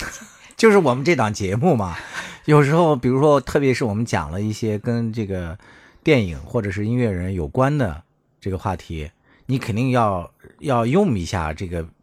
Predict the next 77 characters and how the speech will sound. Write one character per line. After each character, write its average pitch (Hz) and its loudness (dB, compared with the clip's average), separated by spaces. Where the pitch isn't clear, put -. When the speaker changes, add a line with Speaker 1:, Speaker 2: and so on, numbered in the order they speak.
Speaker 2:
别 98 -2
人 110 0
的 143 0
作 151 4
品 85 -8
嘛。 69 -14
一 147 2
个 143 4
是 101 0
向 - -4
大 127 4
家 139 4
介 165 6
绍 117 2
一 87 0
下 82 -2
他 95 -2
是 101 -4
谁， - -10
另 113 0
外 131 2
一 104 0
个 95 -2
他 104 0
确 123 -2
实 101 -4
也 90 -2
有 90 -4
一 73 -8
个 87 -6
渲 90 -6
染 82 -6
情 76 -10
绪， 85 -8
或 76 -10
者 87 -6
说 85 -8
那 87 -8
个 87 -2
提 - -6
升 120 0
主 82 -8
题 - -14
的 98 -4
这 107 -2
么 110 -4
一 107 -4
个 117 -2
效 127 0
果。 - -12
但 135 4
我 127 4
也， 131 6
我 127 4
也 180 6
知 180 0
道 165 2
这 92 -2
个， 85 -6
那 95 -6
个 87 -4
所 82 -4
谓 98 -2
的 87 -4
这 85 -8
个 76 -10
知 - -6
识 101 -4
产 87 -6
权 82 -6
保 - -8
护 143 -2
的 82 -10
这 - -12
么 85 -8
一 78 -10
个 82 -10